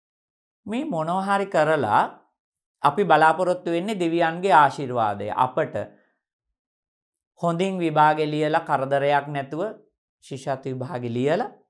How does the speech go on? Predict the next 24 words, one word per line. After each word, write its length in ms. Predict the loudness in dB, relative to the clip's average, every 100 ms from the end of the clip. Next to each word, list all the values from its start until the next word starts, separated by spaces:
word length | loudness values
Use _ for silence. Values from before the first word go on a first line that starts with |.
| _ _ _ _ _
හොඳ 200 | -10 0
ලකුණක්, 580 | 2 4 2 -2 -8 -10
ඉහළ 360 | -8 -2 2 4
ලකුණක් 540 | 4 2 -2 -6 -6 -2
ගන්න 300 | -2 -2 -6
මට 360 | -6 -4 -6 -4
දෙවියන්ගේ 560 | -4 -2 -4 -4 -2
ආශිර්වාදය 680 | 0 0 -4 -4 -2 0 0
ලබා 340 | 2 2 4 2
දෙන්න 240 | -2 -6 -10
කියලා. 380 | -16 -20 -20 _ _ _ _ _ _ _ -10
ජීවිතේටත් 920 | -2 0 0 -2 0 0 0 -2 -2
ඒ 160 | 0 4
ආශිර්වාදය 720 | 4 4 0 2 4 4 4 4
වැදගත්. 460 | 4 4 0 -4 -8
අපි 300 | -8 -6 -8 -10 -14 _ _ _ _ -8
ඉගෙනගෙන 640 | 0 2 2 0 0 -2 -2 -10 _ _ -6
සාර්ථක 600 | 2 6 6 4 -2 -2
වෙලා 420 | 0 2 2 2
ලෙඩ 260 | 0 -2 -2
දුක් 240 | 0 -2 -2 -12 _ _ -10
නැතුව, 440 | -4 -2 0 0 -2 -6 _
කරදර 580 | -2 2 4 2 2 0
නැතුව 400 | 0 -4 -2 -2